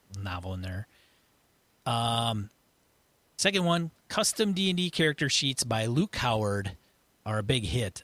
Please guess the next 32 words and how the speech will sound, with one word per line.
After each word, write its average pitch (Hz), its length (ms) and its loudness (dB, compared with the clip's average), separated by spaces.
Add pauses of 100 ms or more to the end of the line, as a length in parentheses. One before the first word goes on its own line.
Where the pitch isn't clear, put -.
(120)
I 139 60 0
don't 190 160 2
remember 156 480 4
if 123 120 -2
I 123 140 0
pointed 127 460 -2
this 117 200 0
out 113 200 -2
before 104 440 -2
or 95 60 -2
not, 98 320 -2
but - 180 -12
th-, 113 120 -6
I 101 140 -6 (100)
came 139 200 0
up 131 160 0
on 117 120 0
a 107 80 -4
different 110 320 -4
site 98 260 -6
that 95 120 -8
I 95 120 -4 (180)
just - 200 -6
reminded 98 400 -4
me 92 160 -4
if - 180 -8
it 92 100 -8
did. 92 300 -6 (460)
Um, 95 540 -4
Cecilia 143 640 2
D, 120 640 -4 (180)
de 107 480 -4